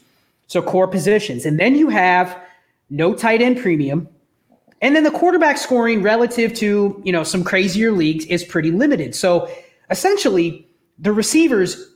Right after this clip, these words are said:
the optimal build is to start four receivers every single week. And so we figured, let's go three receivers, because what happens with this third round reversal is teams hit those receivers really hard. So the receivers you typically see in round three through six of an F F P C draft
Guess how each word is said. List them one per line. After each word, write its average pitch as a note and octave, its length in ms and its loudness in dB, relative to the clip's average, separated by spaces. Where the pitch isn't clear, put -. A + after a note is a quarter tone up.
the G3 220 -2
optimal G#3+ 480 0
build F3+ 280 0
is E3+ 140 -6
to E3 80 -4
start E3 260 -2
four F3+ 220 0
receivers E3 560 -2
every F3+ 400 -2
single D#3 420 -2
week. B2 360 -12
And E3 140 -2
so E3 580 0
we A3+ 240 2
figured, A3 440 0
let's C4+ 200 0
go B3 220 0
three A#3 260 -2
receivers, F3+ 480 0
because F#3+ 300 -2
what A#3 140 0
happens B3 360 0
with G3 140 -4
this F#3+ 160 -4
third A3 240 0
round A#3 220 0
reversal F3 640 -2
is D#3 380 -2
teams A3 320 2
hit G3 320 -2
those F#3 260 0
receivers E3 560 -2
really E3 260 0
hard. C#3+ 320 -2
So E3+ 140 -2
the D#3 100 0
receivers A#3+ 520 2
you A3+ 80 2
typically A3 440 -2
see G3 320 -2
in E3 120 2
round F3 340 2
three A#3 320 0
through A#3+ 220 0
six - 400 -2
of D#3+ 120 0
an D#3+ 80 -2
F F3 160 0
F F3 140 -2
P F#3 140 -2
C G3+ 180 -2
draft G3+ 420 0